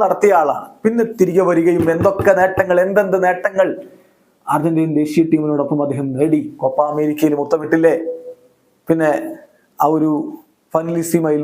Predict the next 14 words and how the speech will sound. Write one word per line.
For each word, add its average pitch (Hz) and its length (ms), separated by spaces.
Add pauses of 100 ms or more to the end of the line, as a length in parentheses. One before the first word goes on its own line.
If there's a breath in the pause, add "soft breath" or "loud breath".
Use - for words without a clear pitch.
മുത്തമിട്ടില്ലേ, 160 560 (1040)
ഏറ്റവും 190 300
ഒടുവില് 196 400 (600)
വേൾഡ് 147 320
കപ്പിലും 147 360
അദ്ദേഹം 131 300
മുത്തമിട്ടു. 131 520 (140)
കരിയറിന്റെ 147 480
അവസാന 170 400 (220)
ഘട്ടത്തിലാണ് 151 540
ഇതൊക്കെ 151 280
സംഭവിക്കുന്നത്. 131 580 (640 soft breath)
മുപ്പതുകൾ 131 580 (300)
പിന്നിട്ടതിന് 135 680